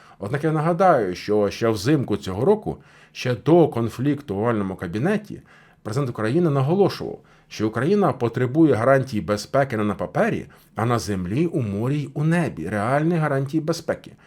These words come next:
І тоді взимку, що пропонували США Україні? Якісь такі розмиті, якесь там таке речення, взагалі ні про що, яке не можна звати гарантіями безпеки.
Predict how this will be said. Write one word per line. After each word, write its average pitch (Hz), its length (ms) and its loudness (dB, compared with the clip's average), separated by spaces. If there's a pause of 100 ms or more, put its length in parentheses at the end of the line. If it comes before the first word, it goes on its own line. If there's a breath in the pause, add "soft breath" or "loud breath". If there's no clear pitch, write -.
(280 loud breath)
І 139 120 -4
тоді 156 280 2
взимку, 208 640 2 (220 loud breath)
що 208 220 -2
пропонували 127 600 2
США 120 200 0
Україні? 110 540 -2
Якісь 202 240 -4
такі - 200 0
розмиті, 226 560 0
якесь 180 280 -2
там 120 160 -2
таке 113 220 -2
речення, 190 720 0 (100)
взагалі 135 520 0
ні 139 160 0
про 127 180 0
що, 196 340 0 (300 loud breath)
яке 156 200 0
не 156 120 4
можна 175 380 2
звати 123 340 0
гарантіями 113 480 -2
безпеки. - 460 -8